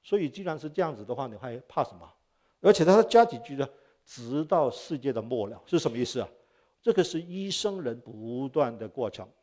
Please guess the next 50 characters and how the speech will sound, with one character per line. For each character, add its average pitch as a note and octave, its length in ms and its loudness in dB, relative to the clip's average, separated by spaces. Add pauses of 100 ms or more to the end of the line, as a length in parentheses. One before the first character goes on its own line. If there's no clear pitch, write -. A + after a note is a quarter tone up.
(1200)
这 G3+ 80 2
是 E3 160 2
神 A#2 240 -2
的 B2 80 0
心 C#3 280 -10
意。 C#3+ 240 -8 (760)
所 F3+ 160 0
以 D#3+ 80 0
呢， D3+ 120 0
门 D3 240 -4
徒 D3 140 -8
训 E3+ 300 -8
练 D3 160 -6
就 C3 160 -6
教 E3 200 -4
导 C#3 140 0
我 G2 160 -6
们 F#2+ 180 -20 (220)
要 D#3 100 -4
学 A#2 320 -6
会 G#3 220 0
这 A#2+ 140 -2
个 G#2 80 -6
东 F#2+ 120 -18
西 - 180 -20
啊。 - 120 -20 (1500)
既 D#4+ 220 2
然 D3 420 6
神 C#3+ 340 -6
招 E3+ 220 10
了 D#3 100 8
我 B2+ 160 4
们， G2+ 240 -8 (1000)
我 C3 160 8
们 C#3+ 160 2
是 D#3 120 -2
从 C3+ 240 -12
信 G3 320 0
徒 B2+ 200 -4
到 C3 200 4
门 A#2 280 -8
徒， A#2+ 340 -10
因 C#3 80 -14
为 B2 80 -4
这 A#2 100 -4
是 A2 120 -6
神 G#2 200 -16
的 G#2 60 -14
心 G#2+ 240 -14
意， G2 160 -12